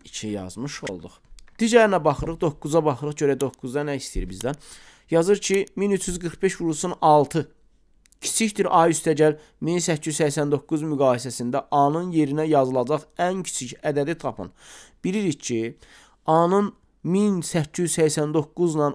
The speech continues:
olan ən kiçik qiyməti belə buradakı hasildən bir vahid böyükdür. Ona görə də mən bu hasili tapsam,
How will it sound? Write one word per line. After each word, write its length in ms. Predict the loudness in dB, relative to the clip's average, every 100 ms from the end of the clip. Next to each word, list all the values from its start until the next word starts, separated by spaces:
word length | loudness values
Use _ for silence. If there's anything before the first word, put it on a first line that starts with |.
| 0
olan 440 | 4 6 4 0 -8 _ _ _ 2
ən 260 | 4 4
kiçik 320 | 0 -4 -6 -4
qiyməti 480 | -2 0 0 0 2
belə 380 | 4 4 4 0 _ _ -4
buradakı 680 | -2 -2 -4 -2 2 2 0 _ _
hasildən 800 | -2 -2 -2 -2 0 -2 -2 -6
bir 160 | -4 -2
vahid 400 | 0 0 -4 -2
böyükdür. 320 | -4 -2 -2
Ona 140 | -2
görə 200 | 0 0
də 80 | 0
mən 180 | -2 -2
bu 100 | 0
hasili 360 | 2 2 -2 -4
tapsam, 480 | -6 -6 -8 -8